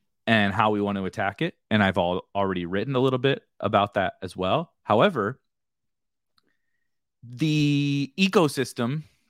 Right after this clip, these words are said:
that we're in needs these, you know, five dollar, three dollar, whatever tournaments. It's not sustainable. Similar to D F S, most of the D F S players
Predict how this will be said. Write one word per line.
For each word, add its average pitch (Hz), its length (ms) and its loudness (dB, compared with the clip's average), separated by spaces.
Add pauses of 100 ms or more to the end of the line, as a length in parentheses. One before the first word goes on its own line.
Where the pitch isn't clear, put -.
that 120 160 2
we're 104 200 0
in 98 280 -4 (640)
needs 131 720 -4 (400)
these, 143 720 -4 (920)
you 127 140 0
know, 104 560 2 (560)
five 123 400 0
dollar, 104 580 -2 (360)
three 127 280 4
dollar, 101 640 2 (420)
whatever 117 600 0 (320)
tournaments. 151 400 0
It's - 160 -6
not 196 240 2
sustainable. 110 960 0 (520)
Similar 156 380 4
to 139 120 0
D 123 160 2
F 110 160 0
S, 143 240 2
most 120 400 -4
of 127 240 -6
the 120 160 2
D 113 220 2
F 110 160 2
S 104 160 2
players 95 640 0